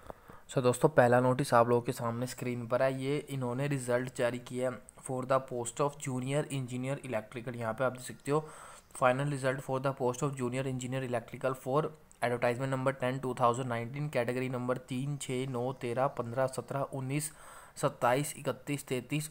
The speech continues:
और पैंतीस, इन सभी कैटेगरी का इन्होंने फाइनल रिजल्ट जारी कर दिया है अलग-अलग कैटेगरी वाइज। इसके अलावा एक और नोटिस इन्होंने भेजा था, वो भी दिखा देता हूँ। यहाँ पे आप लोग डेट देख सकते हो,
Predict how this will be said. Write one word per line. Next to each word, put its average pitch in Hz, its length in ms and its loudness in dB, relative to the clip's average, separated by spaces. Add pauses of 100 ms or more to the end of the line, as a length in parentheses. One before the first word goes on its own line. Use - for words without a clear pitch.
और 139 260 0
पैंतीस, 113 440 -2 (300)
इन 147 100 -2
सभी 147 260 0
कैटेगरी 131 420 0
का 151 200 4
इन्होंने 131 340 -2
फाइनल 127 460 0
रिजल्ट 135 360 2
जारी 123 300 2
कर 117 200 -2
दिया 120 260 0
है 143 160 -2 (720)
अलग-अलग 135 380 4 (340)
कैटेगरी 127 360 2
वाइज। 120 280 2
इसके 147 220 0
अलावा 147 340 8
एक 135 240 2
और 143 100 8
नोटिस 139 360 4
इन्होंने 135 280 4
भेजा 131 260 6
था, 151 80 8
वो 135 180 4
भी 131 100 -2
दिखा 127 220 -2
देता 113 220 0
हूँ। 143 80 0
यहाँ 107 140 2
पे 135 140 0
आप 127 180 4
लोग 151 220 0 (800)
डेट 143 240 0
देख 135 140 0
सकते - 240 0
हो, 165 140 4